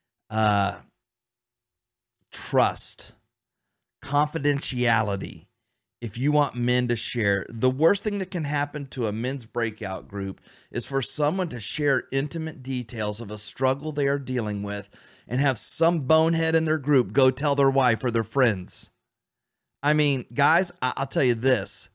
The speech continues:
That's probably one thing where I would really walk the line of kicking somebody out of a men's group, is if they were a gossip and couldn't keep their mouth to themselves and they were telling other people what people were sharing,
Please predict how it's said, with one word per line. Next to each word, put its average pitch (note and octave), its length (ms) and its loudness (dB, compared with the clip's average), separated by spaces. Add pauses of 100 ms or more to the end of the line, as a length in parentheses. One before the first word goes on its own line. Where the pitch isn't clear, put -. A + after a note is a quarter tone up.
(560)
That's C3+ 200 0
probably F3 400 2
one C#3+ 260 2
thing C#3 320 -4
where A2+ 140 2
I A#2+ 100 4
would G#2+ 320 0
really A#2+ 540 -2
walk A#2+ 320 0
the A2 80 -2
line A2 260 2
of F#2 140 -12
kicking A2+ 320 -2
somebody G#2+ 440 -2
out G2+ 160 0
of F#2+ 80 -6
a - 80 -4
men's G2 320 -4
group, - 360 -12 (580)
is A2+ 140 -4
if A2+ 140 0
they C3+ 120 4
were C3+ 140 4
a A#2+ 60 4
gossip A2 580 -2
and G#2 180 -8
couldn't C3 300 -4
keep C3 240 -6
their A#2 140 0
mouth A2+ 320 -2
to B2 100 -6
themselves A2+ 800 -2 (280)
and A2+ 160 -2
they A#2+ 80 4
were C3+ 140 2
telling C3+ 540 -2
other B2+ 240 4
people C3+ 420 0
what A#2+ 240 4 (160)
people C3+ 300 -4
were A#2 120 0
sharing, C3+ 600 -2